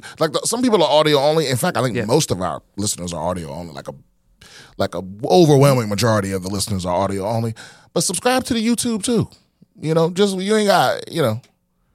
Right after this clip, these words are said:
Speaker 1: that's not that huge of a commitment. Just click on the button. Um, but it gets, it lets me balloon my stats so I can ask for more money. <laughs> That's
Speaker 2: Correct.
Speaker 1: that's the stratagem, guys. 'Cause I'm trying to pull myself by the bootstraps.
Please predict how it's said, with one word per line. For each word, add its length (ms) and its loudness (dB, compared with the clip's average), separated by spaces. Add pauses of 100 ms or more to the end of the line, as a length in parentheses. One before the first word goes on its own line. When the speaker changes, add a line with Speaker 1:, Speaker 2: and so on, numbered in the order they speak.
(240)
Speaker 1:
that's 200 0
not 200 4
that 120 4
huge 240 6
of 80 0
a 40 -4
commitment. 520 -2
Just 220 -10
click 160 -4
on 60 -6
the 60 -8
button. 300 -10 (920)
Um, 240 -2
but 120 2
it 80 -2
gets, 200 -2
it 140 0
lets 220 0
me 160 -4
balloon 360 2
my 120 2
stats 400 -2
so 120 -4
I 60 -4
can 160 -8
ask 180 -6
for 60 -10
more 160 -8
money. 220 -8 (600)
<laughs> 960 -2
That's 240 -8 (680)
Speaker 2:
Correct. 280 -8 (640)
Speaker 1:
that's 280 -2
the 80 -4
stratagem, 640 -4
guys. 520 -8 (480)
'Cause 80 -8
I'm 80 -2
trying 180 2
to 60 -2
pull 200 2
myself 360 -2
by 100 0
the 80 -4
bootstraps. 680 -8